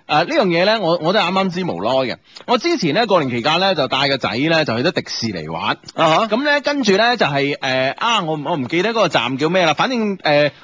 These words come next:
Speaker 1: 你搭正常嘅香港嘅地鐵啦，唔知到咗個站係咪叫欣澳啊？我唔記得啊。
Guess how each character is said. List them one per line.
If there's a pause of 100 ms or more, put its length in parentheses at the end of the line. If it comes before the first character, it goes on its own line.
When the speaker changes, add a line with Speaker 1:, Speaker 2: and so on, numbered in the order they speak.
(120)
Speaker 1:
你
搭
正
常
嘅
香
港
嘅
地
鐵
啦，
唔
知
到
咗
個
站
係
咪
叫
欣
澳
啊？ (140)
我
唔
記
得
啊。